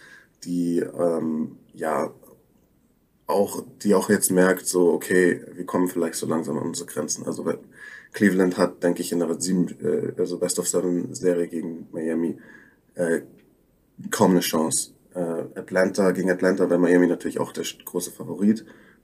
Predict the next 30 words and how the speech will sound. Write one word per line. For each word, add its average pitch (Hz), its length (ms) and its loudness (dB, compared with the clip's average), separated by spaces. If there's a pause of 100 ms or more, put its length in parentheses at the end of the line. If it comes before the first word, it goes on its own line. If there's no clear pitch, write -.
(120)
aber 85 560 0 (580)
ja, 90 200 0
in 90 160 -2
so 92 140 2
einem, 90 340 -2 (140)
gegen 90 160 -6
so 90 100 2
ein 90 120 2
talentiertes - 540 -4
Team 101 320 -2 (420)
weiß 90 240 0
man 90 120 2
nie. 92 220 2 (120)
Und 76 360 -6
wenn 85 140 0
Atlanta 87 400 0
heiß 92 240 0
läuft, 90 300 0
wenn 78 280 -4
Atlanta 85 580 -4 (160)
guten, 82 340 -6 (800)
äh, - 260 -16
gutes - 240 -12
Momentum 90 440 -4
hat, 90 200 -2 (380)
können, 87 320 0
können 87 220 -2
die 82 80 -2
jeden 82 260 -2
schlagen. 76 460 -6